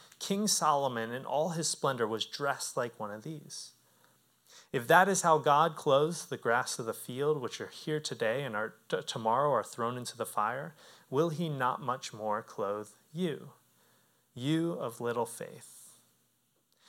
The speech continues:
Now let's be honest. All right, who reads this and thinks Jesus sounds a little bit out of touch? Like, I know I do. All right, a little bit out of touch with reality here.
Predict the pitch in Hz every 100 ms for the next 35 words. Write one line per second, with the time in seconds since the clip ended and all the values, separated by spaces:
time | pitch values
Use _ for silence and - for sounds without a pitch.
0 | - - _ 151 180 180 - 107 98 -
1 | - - - 226 127 123 - 202 175 151
2 | 127 127 - 123 - 123 113 - 123 110
3 | - - _ - 123 110 110 120 131 120
4 | 107 101 - 110 98 - - - - -
5 | - - 98 - 120 123 101 - - -
6 | - _ _ 107 113 - 196 160 214 185
7 | 175 151 147 - 127 - 120 113 104 104
8 | 104 98 107